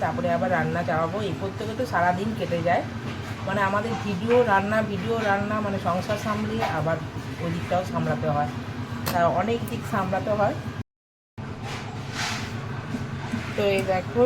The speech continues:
লুচি বেলছি, আর ওইদিকে ছেলের শরীরটা ভালো নেই আজকে, ছেলের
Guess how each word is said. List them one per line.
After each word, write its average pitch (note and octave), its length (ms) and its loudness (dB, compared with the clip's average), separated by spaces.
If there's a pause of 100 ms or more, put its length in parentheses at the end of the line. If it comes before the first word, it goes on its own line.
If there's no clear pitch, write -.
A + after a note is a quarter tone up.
লুচি G#3 340 -2
বেলছি, G3+ 400 0 (1700)
আর F3+ 160 6
ওইদিকে F3+ 320 -2 (100)
ছেলের F3+ 440 0
শরীরটা F#3 340 2 (120)
ভালো D#3+ 160 4 (100)
নেই E3+ 100 2 (120)
আজকে, D#3 300 -4 (120)
ছেলের E3 260 2